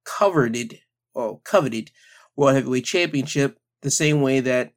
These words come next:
when they went against each other for the first time ever, it was at SummerSlam for the newly, uh, unveiled Universal Championship. So again, I like the way that they did that here. I like the way that they made that move.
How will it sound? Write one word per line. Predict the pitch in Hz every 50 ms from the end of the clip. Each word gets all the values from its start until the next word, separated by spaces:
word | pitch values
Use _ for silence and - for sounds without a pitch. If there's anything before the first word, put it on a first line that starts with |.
| _ _
when | - 139 135
they | 131 127 127
went | 123 123 147 151 147
against | 135 135 135 139 - -
each | 143 131 -
other | 143 131 131 131 123
for | - - 127
the | 120 120
first | - - 202 202 175 - -
time | 156 135 123 117 120
ever, | 120 117 123 127 139 -
it | - 135
was | 127 120
at | 127 127
SummerSlam | 131 - - - 160 147 143 139 - 143 135 131 131
for | - - 131 123 123 120 120 120 - - _ _ _ _
the | - 135 127 120 117 110 - - - _ _ _ _ _
newly, | 147 151 151 151 151 156 147 143 143 131 131 127 127 - - _ _ _ _ _ _ _ _ _ _ _ _ _ _ -
uh, | 139 143 135 127 - -
unveiled | 147 139 131 123 131 139 143 139 135 131 117 - - - - _ _ _ _
Universal | 170 156 147 147 135 160 160 156 156
Championship. | 151 - 185 175 156 151 143 - 139 127
So | - 151
again, | 139 143 160 190 185 -
I | 67 123 139
like | 151 160 165 160
the | 165 156
way | 160 160 151
that | 143 143
they | 151 143
did | 131 139 151 139
that | 147 147
here. | 147 147 143 135
I |
like | 127 139 143 135
the | 147 139
way | 135 131
that | 123
they | 127 127
made | 123 131 131 131
that | 131 131
move. | 139 139 139 135 131 139 -